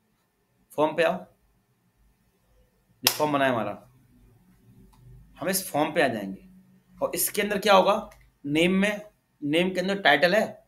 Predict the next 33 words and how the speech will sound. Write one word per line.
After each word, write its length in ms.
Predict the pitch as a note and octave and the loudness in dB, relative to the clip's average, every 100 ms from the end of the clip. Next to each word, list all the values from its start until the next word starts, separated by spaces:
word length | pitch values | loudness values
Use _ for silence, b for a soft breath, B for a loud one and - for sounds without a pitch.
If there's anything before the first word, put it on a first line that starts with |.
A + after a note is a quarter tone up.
| _ | _
उसमें 220 | - B2 | -10 -6
title 280 | - A#2+ B2 | -2 -2 -2
store 240 | A#2+ C3 A#2+ | -6 -8 -10
हो 80 | G#2 | -10
गया, 160 | G#2+ G2+ _ _ _ _ _ _ _ _ _ | -14 -20 _ _ _ _ _ _ _ _ _
दूसरा 260 | B2+ D3 G3+ | -10 -2 0
name 200 | F3+ F#3 | 0 0
में 80 | F3+ | 0
डिस्क्रिप्शन 440 | E3+ - F#3 - | -2 -2 -4 -2
है, 60 | G#3+ | -6
उसमें 160 | G#3+ F3 | -4 -4
description 420 | - - B2 C3 | -6 -8 -8 -10
store 260 | B2 A#2+ G#2+ | -10 -12 -12
हो 100 | G2 | -12
गया, 140 | G#2+ - - _ _ - | -18 -20 -20 _ _ -8
ठीक 100 | C3+ | -6
है। 100 | G3+ - _ _ _ _ | -6 -8 _ _ _ _
अब 300 | A3+ A#3+ - - | 6 6 2 -6
जो 100 | A#3 | -4
ऊपर 240 | F#3+ A#3 | 0 2
दिखा 240 | F3+ - F3+ | 0 4 4
है 100 | F3+ | 6
method 480 | D#3+ D#3 G3+ G3+ - | 4 4 2 2 2
post, 480 | E3+ E3 - - - _ _ _ _ _ _ | 2 2 0 -10 -20 _ _ _ _ _ _
अब 160 | G3 F3+ | 2 6
वो 80 | A3+ | 4
क्या, 180 | A3 G3+ F#3+ - - | 6 2 2 -4 -4
अब 100 | E3 | -2
वो 80 | F#3+ | 0
क्या 160 | G3+ G3 | 2 2
कह 140 | G3 F3 | 4 4
रहा 120 | F3 | 4
है 200 | G3 | 0